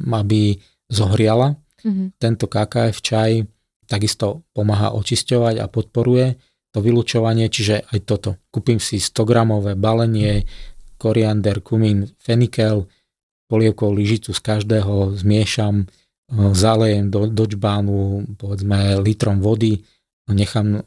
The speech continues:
Speaker 1: vriacou teda vodou a nechám to tých pätnásť minút vyluhovať a potom popíjam.
Speaker 2: Mhm, mhm. Môžeme v podstate aj preventívne možno, o, my,
Speaker 1: Určite.
Speaker 2: ktorí sa otužujeme.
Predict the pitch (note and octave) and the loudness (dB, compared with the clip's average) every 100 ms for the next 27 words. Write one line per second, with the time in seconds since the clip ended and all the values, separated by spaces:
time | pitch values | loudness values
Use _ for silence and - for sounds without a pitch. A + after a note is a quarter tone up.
0 | _ G2+ G#2+ G#2 - G2+ F#2 G2+ F#2+ G#2 | _ -2 0 0 0 -4 -2 -2 0 2
1 | A2+ A2 G#2+ G2+ F#2+ - F#2+ G#2 G2 - | 2 0 0 -4 -4 -6 -4 0 0 -2
2 | A#2+ - - A2+ - G#2 A2 G#2 F#2+ A2 | -6 -12 -6 -6 -2 0 2 0 0 0
3 | A2+ G2+ G#2+ G#2 - - - - _ A2+ | 0 0 0 0 -2 -10 -14 -18 _ -18
4 | - - G2 G2 G2 A#2+ G#2 F#2+ G#2 G2 | -12 0 2 2 0 -2 -4 -2 0 2
5 | F#2+ F#2+ - - - - F3 D#3 F3 G#3 | 0 -2 -8 -20 -20 -8 -6 -4 -6 -4
6 | E3+ D#3+ G3 - _ - F3+ F3 E3+ E3+ | -4 -4 -6 -8 _ -4 0 0 -2 -4
7 | - - E3+ - D3 D3 C#3 C3+ C3+ C3+ | -4 -2 -2 0 -2 -2 -2 0 0 0
8 | C#3 D3 C3+ C3+ C#3+ C#3 C#3 - - - | 0 0 0 -4 -6 -2 -2 0 0 0
9 | C#3+ - C#3+ C#3+ - C#3 C#3+ C3+ C#3 | -2 -8 -10 -10 -10 -4 -2 -2 -4